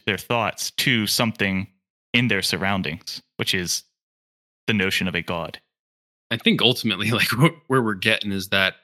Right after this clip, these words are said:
Speaker 2: I don't think you wanna double down too hard on, "It's this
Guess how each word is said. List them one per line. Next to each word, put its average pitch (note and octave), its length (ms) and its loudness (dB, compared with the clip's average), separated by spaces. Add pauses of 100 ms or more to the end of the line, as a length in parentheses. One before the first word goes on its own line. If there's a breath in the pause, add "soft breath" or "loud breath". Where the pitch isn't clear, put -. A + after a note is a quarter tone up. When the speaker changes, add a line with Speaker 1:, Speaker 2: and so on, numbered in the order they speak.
(340)
Speaker 2:
I A#2 40 0
don't D#3+ 140 6
think D#3 140 4
you B2+ 100 4
wanna A#2 200 4
double G#2+ 480 0
down G2+ 480 2
too G#2 260 0
hard F#2+ 600 2
on, F2+ 460 2 (540)
"It's - 120 -8
this - 580 2